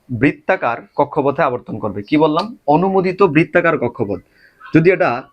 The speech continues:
নিউক্লিয়াস হয় তাহলে অনুমোদিত বৃত্তাকার কক্ষপথ এরকম হবে। তো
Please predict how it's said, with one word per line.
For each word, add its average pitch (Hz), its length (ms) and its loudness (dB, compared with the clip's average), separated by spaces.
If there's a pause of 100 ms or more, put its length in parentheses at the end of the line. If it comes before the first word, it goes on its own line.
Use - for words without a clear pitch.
নিউক্লিয়াস 160 540 2
হয় 180 120 4
তাহলে 135 300 2
অনুমোদিত 165 480 2
বৃত্তাকার 151 520 2
কক্ষপথ 131 400 -2
এরকম 139 320 2
হবে। 117 240 -2 (520)
তো 147 160 6